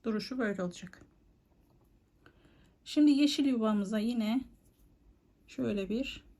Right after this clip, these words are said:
büyük bir iniş yapalım. Şöyle bakın. Düğümü sıkmadım. İnişimden eminim. Tutup sıkıyorum. Şimdi arkaya çeviriyorum.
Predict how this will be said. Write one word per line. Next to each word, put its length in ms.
büyük 300
bir 200
iniş 320
yapalım. 380
Şöyle 400
bakın. 260
Düğümü 220
sıkmadım. 540
İnişimden 580
eminim. 500
Tutup 420
sıkıyorum. 580
Şimdi 600
arkaya 380
çeviriyorum. 680